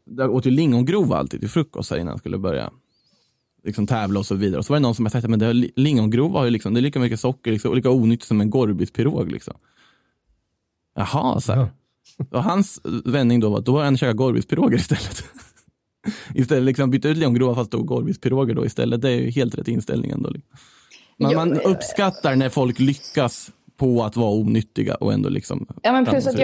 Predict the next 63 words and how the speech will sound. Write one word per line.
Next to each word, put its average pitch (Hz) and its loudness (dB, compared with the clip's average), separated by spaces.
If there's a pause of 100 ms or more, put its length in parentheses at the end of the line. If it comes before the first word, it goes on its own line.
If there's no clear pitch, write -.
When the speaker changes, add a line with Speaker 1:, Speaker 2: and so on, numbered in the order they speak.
Speaker 3:
jag, 233 0
jag 226 4
måste 233 0
faktiskt 254 -2
säga, 247 0
jag 202 4
vet 180 -2 (180)
om 220 4
det 214 4
har 180 4
blivit 185 2
en 175 0
sorts 160 0
mytbildning 170 0
kring 180 -2
Jamie 165 -2
Vardy 156 0
också, 156 -4
för - -6
att 156 -6
det 185 -2
var 190 0
ju 190 4
rätt 196 0
länge 180 2
sedan 196 -2
man 208 0
fick 208 -2
reda 208 0
på 170 -4
allt 151 -4
det 151 -4
här 147 -4
med 147 -8
att - -10
han 147 -8
drack 147 -4
en 151 -8
massa 147 -8
Red 151 -2
Bull 151 -2
och - -8 (220)
han 156 -6
snusade, 156 -2
och 151 -2
det, 165 -2
det 175 -2
var 175 2
ju, 170 4
liksom, 170 0
under 170 -2
E 170 2
M 156 -2
tjugohundrasexton 160 -4
som 170 -4
det 165 0
började 160 -2
komma 160 -4
bilder 156 -2
på - -4
det, 165 -2
så 170 -4
att - -8